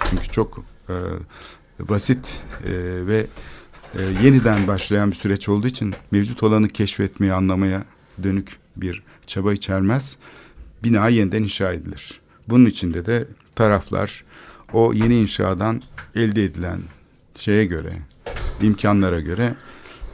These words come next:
e, şeyi paylaşırlar, geliri paylaşırlar.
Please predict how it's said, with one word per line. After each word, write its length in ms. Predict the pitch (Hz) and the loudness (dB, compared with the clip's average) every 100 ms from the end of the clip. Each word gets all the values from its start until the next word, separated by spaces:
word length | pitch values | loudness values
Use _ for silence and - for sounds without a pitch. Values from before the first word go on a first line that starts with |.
| - | 0
e, 260 | 110 104 | 2 2
şeyi 240 | 98 113 107 | 0 0 2
paylaşırlar, 600 | 107 95 92 - - - - | 4 4 4 2 2 2 0
geliri 260 | 104 92 | 0 0
paylaşırlar. 760 | 104 101 98 98 - 82 82 - | 0 2 2 0 -2 -2 -2 -2